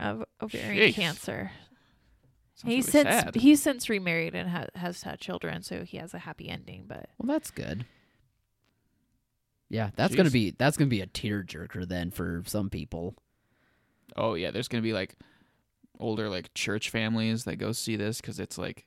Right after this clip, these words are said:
Speaker 2: the only suitable, m-, appropriate movie out.
Speaker 3: I do
Speaker 2: And they're
Speaker 3: wonder
Speaker 2: gonna
Speaker 3: if
Speaker 2: be
Speaker 3: because of
Speaker 2: moved
Speaker 3: that
Speaker 2: to
Speaker 3: ending,
Speaker 2: tears.
Speaker 3: it will do good business.
Speaker 1: It won't
Speaker 3: Like,
Speaker 1: be the
Speaker 3: I can
Speaker 1: only
Speaker 3: only imagine
Speaker 1: suitable
Speaker 3: business.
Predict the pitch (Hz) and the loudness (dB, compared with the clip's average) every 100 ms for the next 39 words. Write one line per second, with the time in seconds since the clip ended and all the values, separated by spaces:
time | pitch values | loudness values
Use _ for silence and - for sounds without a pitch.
0 | _ - 98 - 110 98 101 - 98 98 | _ -6 -4 -4 -4 -4 -6 -6 -6 -4
1 | 92 87 104 - - 110 101 110 80 92 | -4 -4 -6 -8 -10 -8 -8 -8 -6 -6
2 | 110 107 117 - - - 139 170 233 165 | -8 -8 -8 -10 -16 -4 2 6 10 12
3 | 175 156 127 113 113 147 - 131 123 120 | 12 12 10 8 10 10 12 10 8 8
4 | 120 123 117 110 107 101 107 92 104 95 | 8 10 8 8 4 4 2 4 0 0
5 | 92 - 78 - - - _ _ 285 339 | -4 -4 -4 -4 -6 -10 _ _ -6 2
6 | 220 415 285 - 247 170 113 202 196 185 | 4 6 6 4 4 4 4 4 4 2
7 | 180 175 175 - - - - | 0 0 -2 -4 -6 -6 -10